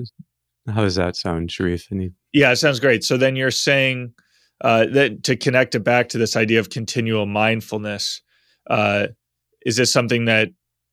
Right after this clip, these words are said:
Speaker 2: like, when should people, when you do this, when you, someone does something good for you and you're great, when you say thank you and you try to mean it more and you have that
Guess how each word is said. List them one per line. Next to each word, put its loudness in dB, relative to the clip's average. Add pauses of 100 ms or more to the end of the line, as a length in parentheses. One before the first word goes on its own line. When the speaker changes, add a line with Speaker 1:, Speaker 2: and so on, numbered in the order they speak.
(260)
Speaker 2:
like, -4 (560)
when -2
should -2
people, -4 (880)
when 0
you 4
do 2
this, -4
when -4
you, -4
someone 0
does 4
something -2
good -2
for -6
you -2
and -6
you're -6
great, -2
when -4
you -6
say 2
thank -2
you -2
and -6
you -8
try -4
to -4
mean -6
it -4
more -4
and -8
you -6
have -6
that -2